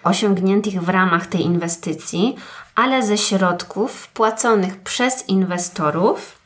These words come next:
a najczęściej od nowych inwestorów, którzy są werbowani przez tego głównego założyciela na podstawie oczywiście jakichś tam fałszywych obietnic.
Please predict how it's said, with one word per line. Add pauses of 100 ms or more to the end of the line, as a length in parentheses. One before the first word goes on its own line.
(180)
a
najczęściej (180)
od (220)
nowych
inwestorów,
którzy
są
werbowani (340)
przez
tego
głównego
założyciela
na
podstawie
oczywiście
jakichś
tam
fałszywych
obietnic.